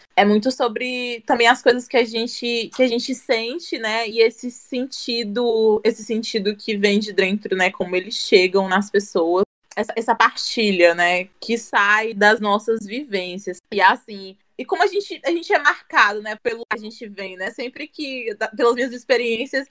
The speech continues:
é no Piauí, em Teresina, é sempre a menina de Timon. E eu tô, vou defender Timon sempre, tá? Então não falem das timonenses. Uma coisa de as pessoas, "Ai, que tu vai pro Timon e tu dorme lá em Timon e, e vive aqui em Teresina."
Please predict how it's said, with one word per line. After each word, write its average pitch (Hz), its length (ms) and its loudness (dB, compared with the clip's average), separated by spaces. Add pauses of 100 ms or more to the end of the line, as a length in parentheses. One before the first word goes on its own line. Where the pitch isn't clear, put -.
é 208 140 0
no 208 180 0
Piauí, 208 400 0
em 262 40 -8
Teresina, 220 760 -2 (120)
é 220 160 4
sempre 233 200 -2
a 247 80 4
menina 311 220 -6
de 285 160 -12
Timon. 277 680 -4
E 269 320 -4
eu 269 140 4
tô, 240 260 2 (180)
vou 254 200 0
defender 285 440 -2
Timon 254 500 -8
sempre, 208 640 -8
tá? 202 720 2 (260)
Então 269 340 -6
não 254 140 -8
falem 226 320 0
das 226 220 -4
timonenses. 202 1080 -8 (220)
Uma 294 180 -6
coisa 254 300 0
de 220 340 -8
as 214 80 -4
pessoas, 254 280 -8
"Ai, 349 360 6
que 349 100 -4
tu 339 100 -16
vai 403 160 0
pro 381 100 -10
Timon 320 440 -4
e 311 60 -6
tu 320 120 -12
dorme 311 400 2
lá 311 180 -4
em 349 40 -10
Timon 269 340 -10 (340)
e, 277 340 -10
e 285 40 -8
vive 302 320 2
aqui 440 140 -2
em 427 120 0
Teresina." 302 760 0